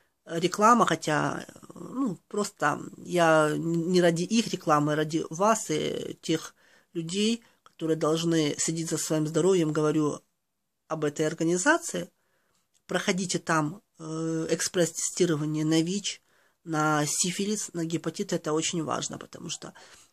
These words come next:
э, должна, должна быть профилактика этого, этих заболеваний, а также обязательно тестирование. Э, безопасный секс – это очень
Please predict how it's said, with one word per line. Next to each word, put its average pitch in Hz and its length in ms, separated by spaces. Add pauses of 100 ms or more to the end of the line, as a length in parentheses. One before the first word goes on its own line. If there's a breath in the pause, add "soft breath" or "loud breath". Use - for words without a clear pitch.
(140)
э, - 420
должна, 170 560
должна 180 440
быть 175 240
профилактика 175 1000
этого, 165 460 (100)
этих 160 240
заболеваний, 151 600
а 151 60
также 160 300
обязательно 160 500
тестирование. 156 880 (1300)
Э, 156 440
безопасный 165 720
секс – - 440
это - 340
очень 185 460